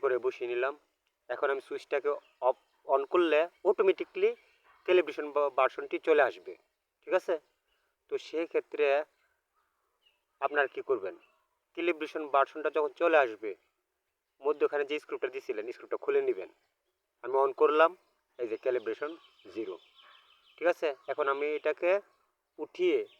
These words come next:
এখানে যে স্ক্রুটা মারছি, স্ক্রুটা বের করে নেব। এই যে স্ক্রুটা বের করে নিলাম। স্ক্রুটা বের করে নিয়ে এখন আমরা ওয়ানে চাপ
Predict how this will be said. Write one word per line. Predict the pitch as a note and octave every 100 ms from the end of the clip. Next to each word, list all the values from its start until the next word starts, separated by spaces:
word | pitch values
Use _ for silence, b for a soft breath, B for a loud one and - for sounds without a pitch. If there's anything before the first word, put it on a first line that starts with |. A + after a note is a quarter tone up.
| -
এখানে | C3+ C#3+ D3 C#3+
যে | D#3+ F3
স্ক্রুটা | - D#3+ E3 D#3+
মারছি, | E3 E3 C#3+
স্ক্রুটা | - C3+ D#3 F3 - _ _ _ _ _ _ _ -
বের | C#3 C#3+
করে | C#3+ C3+
নেব। | A#2+ F2+ - _ _ _ _ _ _ _ _ _ _ _ _ _ _ _ A#2+
এই | A2
যে | F2+ _ A2+
স্ক্রুটা | - A#2+ A#2
বের | A#2 A2+
করে | B2+
নিলাম। | C#3+ D#3 F#3 _ _ _ _ _ _ _ _ _ _ _ _ _ _ _ D#3
স্ক্রুটা | - D#3 C#3+
বের | D3+
করে | D3+ E3 E3+
নিয়ে | D#3+ D3+ E3 _ C3+
এখন | C#3+ D3+
আমরা | D#3 D#3 F3+ G3+ _ _ _ _ _ _ _ _ _
ওয়ানে | C#3+ C#3+ D#3+
চাপ | D#3+ F3+